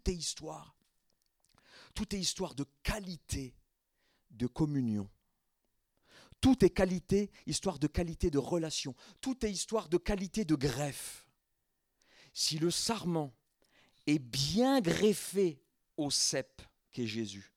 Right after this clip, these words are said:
La sève du Saint-Esprit peut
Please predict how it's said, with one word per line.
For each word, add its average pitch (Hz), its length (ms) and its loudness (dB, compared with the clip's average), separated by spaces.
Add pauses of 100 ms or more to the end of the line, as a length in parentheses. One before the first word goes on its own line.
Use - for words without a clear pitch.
(580)
La 160 160 2
sève 233 540 4
du 165 140 -8
Saint-Esprit 160 880 -2 (480)
peut 226 300 2